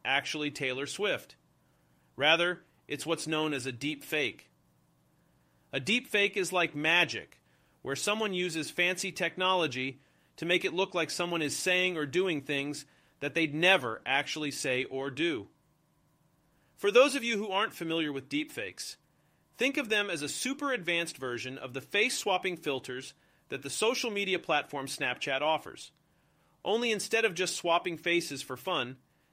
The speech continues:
deepfakes can be used to create extremely convincing videos of real people saying or doing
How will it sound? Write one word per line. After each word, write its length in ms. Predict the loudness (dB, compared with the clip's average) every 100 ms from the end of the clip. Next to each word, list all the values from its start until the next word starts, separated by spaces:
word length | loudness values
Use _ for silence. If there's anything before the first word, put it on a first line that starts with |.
| _ _ -2
deepfakes 520 | -2 0 0 2 0
can 120 | -6
be 100 | -4
used 300 | -2 0 -2
to 60 | -6
create 320 | -8 -6 -6
extremely 560 | -6 -8 -4 -4 -4 -4
convincing 540 | -6 -4 -6 -6 -6
videos 420 | -6 -6 -6 -6
of 160 | -10 -10
real 180 | -8 -6
people 320 | -6 -8 -10
saying 460 | -8 -6 -6 -6 -8
or 80 |
doing 400 | -8 -8 -10 -12